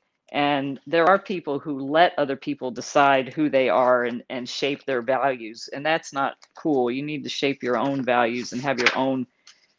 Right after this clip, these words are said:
uh, identity and know who you are, um, and know where, where to turn and know, um, like he was talking, uh, at it from a, a stress point of view and, and comparing that Jesus probably had the <laughs> most stress out of anybody.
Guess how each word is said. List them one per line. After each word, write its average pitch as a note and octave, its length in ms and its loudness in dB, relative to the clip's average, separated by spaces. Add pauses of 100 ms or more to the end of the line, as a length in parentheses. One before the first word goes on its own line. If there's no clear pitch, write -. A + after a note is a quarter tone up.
(160)
uh, C#3+ 220 4
identity C#3+ 600 4
and C#3 140 -2
know D#3 220 4
who D#3 240 -2
you C#3 240 0
are, B2+ 460 0 (1000)
um, C3 300 0
and D3 260 -6
know D3+ 400 4 (680)
where, D3 220 4
where E3 240 6
to D#3 80 -2
turn D#3+ 520 -2
and C#3+ 180 -4
know, D3 520 0 (120)
um, C3 400 -6 (480)
like E3 200 -2
he E3+ 140 -2
was D#3 220 -4
talking, C#3 440 -2 (320)
uh, C3 220 -4 (140)
at C#3 240 0
it C3+ 120 -6
from C3+ 240 -6
a, A#2+ 240 -4 (460)
a C#3+ 80 -4
stress F3+ 480 0
point C3+ 300 -6
of A2+ 80 -10
view A2+ 360 -4
and, A2+ 180 -4 (120)
and B2 440 -2
comparing C3+ 560 0
that A2+ 280 -4
Jesus C3+ 420 -2
probably C3+ 320 0
had C#3 200 0
the - 160 -8
<laughs> - 0 -
most D3 240 2
stress D3 400 4
out C#3 120 4
of - 60 -2
anybody. A#2+ 560 -4